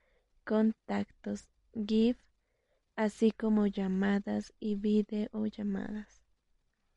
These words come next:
con varios participantes a la vez. Entre otras funciones, WhatsApp se integra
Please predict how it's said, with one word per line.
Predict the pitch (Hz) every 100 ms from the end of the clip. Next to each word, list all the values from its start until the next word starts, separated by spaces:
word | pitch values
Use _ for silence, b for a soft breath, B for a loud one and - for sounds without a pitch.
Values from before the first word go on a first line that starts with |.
| _ _ _ _ -
con | 240 233
varios | 240 247 262 262
participantes | 240 220 - 208 214 208 208 202 202 208 -
a | 214 202
la | 202
vez. | 202 214 214 - _ _ _ _ _ _ _ -
Entre | 220 214 214 -
otras | 233 - 277 -
funciones, | - 196 202 208 - 214 208 208 214 - _ _ _ _ - _ -
WhatsApp | 220 214 - 226 226 262
se | 254 - -
integra | 226 208 202 220 220 220